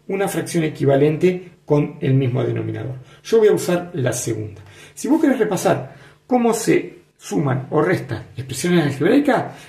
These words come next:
te dejo acá la recomendación también por si lo querés ver. Bien, bueno, entonces, ¿qué dijimos? Voy a hacer que este término sea equivalente a uno que tenga el denominador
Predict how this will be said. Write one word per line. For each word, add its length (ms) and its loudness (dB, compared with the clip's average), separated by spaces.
te 100 2
dejo 200 4
acá 280 -2
la 120 2
recomendación 680 2
también 240 -2
por 100 -4
si 120 -6
lo 100 0
querés 220 -4
ver. 240 -8
Bien, 300 2
bueno, 140 0
entonces, 220 2
¿qué 80 4
dijimos? 280 -4
Voy 140 2
a 40 4
hacer 340 2
que 320 -2
este 240 -2
término 480 4
sea 320 2
equivalente 1000 2
a 140 2
uno 280 4
que 120 0
tenga 240 0
el 100 0
denominador 760 2